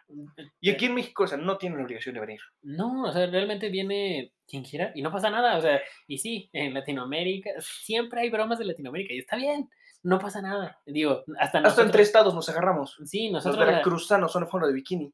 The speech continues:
Speaker 1: nosotros las hacemos y no mames que te ofendes por eso, o sea, <coughs> eh, ahora sí que, como dicen, si te llevas, te aguantas. Si tú
Speaker 2: Ujú.
Speaker 1: haces chistes de España y que el oro, y te hacen chistes de Latinoamérica, güey, ni modo,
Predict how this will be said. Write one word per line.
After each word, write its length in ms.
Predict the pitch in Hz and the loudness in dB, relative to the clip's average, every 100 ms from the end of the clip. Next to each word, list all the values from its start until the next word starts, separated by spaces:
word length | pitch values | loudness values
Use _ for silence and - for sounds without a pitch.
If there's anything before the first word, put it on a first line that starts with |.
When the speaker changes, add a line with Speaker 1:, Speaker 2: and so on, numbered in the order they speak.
| - | -10
Speaker 1:
nosotros 480 | 165 160 180 185 | -4 -2 0 2
las 140 | 170 147 | 0 -2
hacemos 340 | 170 185 147 | -6 -8 -8
y 120 | 120 120 | -12 -14
no 180 | 139 202 | -8 -8
mames 320 | 208 208 180 | -8 -10 -12
que 120 | - 131 | -12 -16
te 80 | |
ofendes 320 | 131 185 190 - | -8 -4 -4 -6
por 120 | 143 | -8
eso, 200 | 147 135 | -6 -8
o 60 | 135 | -6
sea, 180 | 120 - - | -8 -8 -6
<coughs> 280 | 269 - - _ _ _ | -6 -8 -20 _ _ _
eh, 320 | 139 131 120 120 | -8 -4 -4 2
ahora 160 | 151 180 | 4 4
sí 100 | 170 | 2
que, 220 | 147 123 | -2 -2
como 160 | 131 131 | -4 -4
dicen, 220 | 135 131 | -6 -8
si 100 | 123 | -8
te 80 | 131 | -4
llevas, 500 | 151 208 247 - _ | -2 -2 -6 -16 _
te 80 | - | -10
aguantas. 500 | 120 127 - - - _ | -4 -4 -6 -20 -20 _
Si 120 | 143 | -10
tú 60 | 147 | 0
Speaker 2:
Ujú. 80 | 196 | 0
Speaker 1:
haces 220 | 202 196 | 0 -6
chistes 500 | 208 185 190 165 - | -8 -4 -2 -4 -4
de 100 | 120 | -10
España 400 | 123 139 135 120 | -4 -4 -2 -4
y 100 | 120 | -8
que 100 | - | -6
el 80 | 123 | 4
oro, 300 | 143 196 - - _ _ _ _ _ | 6 6 2 -10 _ _ _ _ _
y 160 | 160 135 | -16 2
te 100 | 156 | 4
hacen 180 | 180 175 | 4 0
chistes 240 | 190 185 | -4 -4
de 60 | 135 | -6
Latinoamérica, 440 | 127 135 139 214 139 | -8 -10 -10 -12 -4
güey, 240 | 160 196 | 2 2
ni 80 | 156 | 2
modo, 360 | 175 233 220 | -2 -2 -4